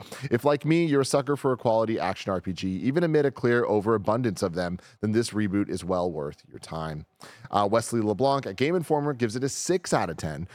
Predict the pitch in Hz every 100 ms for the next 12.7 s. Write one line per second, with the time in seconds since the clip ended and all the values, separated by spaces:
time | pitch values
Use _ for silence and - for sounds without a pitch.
0 | - - 123 131 131 - 143 151 160 123
1 | - 120 120 101 104 95 104 104 101 98
2 | 104 - 107 95 - 180 180 151 143 135
3 | 117 113 113 127 113 - 135 113 110 107
4 | - 107 107 90 - - - - 117 117
5 | - 123 139 120 117 - 98 95 - 95
6 | - 95 - 113 123 113 98 90 78 82
7 | 85 - - 95 101 - 113 104 113 87
8 | 95 98 78 - 87 80 - 78 90 73
9 | - _ _ _ _ - 98 90 104 -
10 | 113 117 107 117 113 104 98 101 104 120
11 | 120 113 107 98 120 127 135 - 120 170
12 | 254 123 98 98 85 87